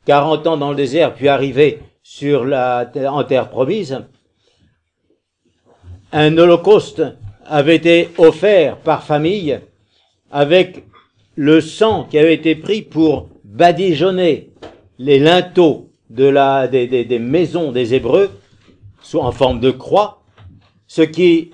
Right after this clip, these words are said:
euh, ce qui était une manière de les protéger en quelque sorte de la mort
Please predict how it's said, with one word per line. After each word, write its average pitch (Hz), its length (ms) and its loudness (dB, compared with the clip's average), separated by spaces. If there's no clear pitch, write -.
euh, 135 800 0
ce 156 220 -4
qui 143 1120 0
était 151 340 0
une 156 320 -2
manière 165 800 0
de 127 140 2
les 135 280 4
protéger 170 1000 0
en 143 120 -6
quelque 151 420 -2
sorte 139 440 -2
de 147 100 0
la 139 160 2
mort 180 460 0